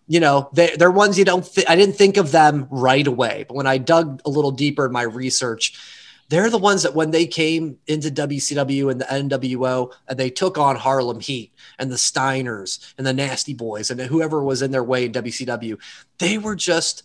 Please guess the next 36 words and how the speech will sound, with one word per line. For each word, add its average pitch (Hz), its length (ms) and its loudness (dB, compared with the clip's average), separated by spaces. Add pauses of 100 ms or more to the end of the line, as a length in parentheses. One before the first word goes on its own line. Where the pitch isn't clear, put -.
so 139 800 -2
good. 156 200 4
They 120 120 -4
worked 127 260 -4
well 151 320 2
as 185 140 0
a 175 80 0
team. 139 520 -2 (540)
And 233 120 0
they 294 120 2
were 311 120 2
just 294 220 0
the 294 80 0
coolest 285 560 0
guys. 240 440 4
They're 254 120 4
still 311 320 4
the 233 100 4
coolest 160 520 4
guys, 139 400 4 (260)
even 208 260 2
with 196 160 6
their 196 100 4
gray 180 360 2
hair 196 340 2
and 175 120 2
everything, 180 500 -2
man. 123 320 -6 (260)
I 156 120 -2
just 165 200 -4
love 160 440 2
watching 160 360 4
them 139 160 -2
work. 139 460 -2
Um, 120 400 -4 (160)
just - 420 -6